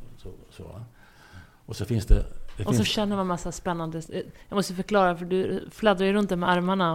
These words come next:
Speaker 2: och
Speaker 1: Ja.
Speaker 2: tittade skumt runt upp i taket.
Speaker 1: Ja, just det.
Speaker 2: Så man känner massa saker där och tolkar till varandra. Ja.
Speaker 1: Så blir man, så får man en, en upplysning av det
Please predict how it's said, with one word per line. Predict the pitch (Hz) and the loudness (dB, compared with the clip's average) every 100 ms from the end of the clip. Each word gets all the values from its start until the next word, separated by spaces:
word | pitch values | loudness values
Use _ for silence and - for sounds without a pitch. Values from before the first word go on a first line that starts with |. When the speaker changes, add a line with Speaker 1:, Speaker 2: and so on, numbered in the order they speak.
| 165 | 0
Speaker 2:
och | 160 170 | -6 -4
Speaker 1:
Ja. | 101 104 92 | 0 0 0
Speaker 2:
tittade | - 202 - 175 185 | -2 -2 0 -2 -4
skumt | - 214 185 180 | -2 -2 -2 0
runt | 185 175 | -2 -2
upp | 170 | -4
i | |
taket. | 175 208 196 185 - - | -2 0 0 -4 -6 -2
Speaker 1:
Ja, | 98 | 0
just | 101 - | 0 -2
det. | - - - | -10 -14 -16
Speaker 2:
Så | - 185 | -4 -2
man | 185 | 0
känner | 208 180 | 2 2
massa | 165 165 | 0 -2
saker | 165 160 - 156 | -2 -2 -2 -2
där | 143 | 0
och | 135 - - | -2 -6 -6
tolkar | 180 160 170 | -4 0 0
till | 170 - | -2 -6
varandra. | - 170 208 - - - | -6 -4 -4 -6 -18 -12
Ja. | |
Speaker 1:
Så | - | -4
blir | 104 101 | 0 2
man, | 98 95 | 0 -4
så | - 92 | -4 -2
får | 85 101 | 0 0
man | 76 78 | 0 -4
en, | 78 80 - | -6 -8 -6
en | 92 | -6
upplysning | - - 78 73 80 78 | -8 -8 -10 -10 -10 -10
av | |
det | 76 | -10